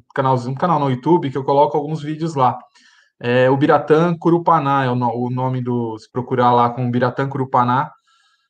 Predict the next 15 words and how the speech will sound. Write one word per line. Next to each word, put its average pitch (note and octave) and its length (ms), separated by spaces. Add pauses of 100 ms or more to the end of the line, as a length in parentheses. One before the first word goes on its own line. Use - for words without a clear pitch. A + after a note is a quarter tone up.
(160)
vai C3 220
achar C3+ 420
o, C3 500
o, B2 180
o, B2 280
a A2+ 60
página C#3 540 (160)
e B2 120
tem C3+ 680
a B2+ 60
sequência C3+ 500
de B2+ 80
jogos C3 400
da A#2+ 320
Paralimpíada C3 880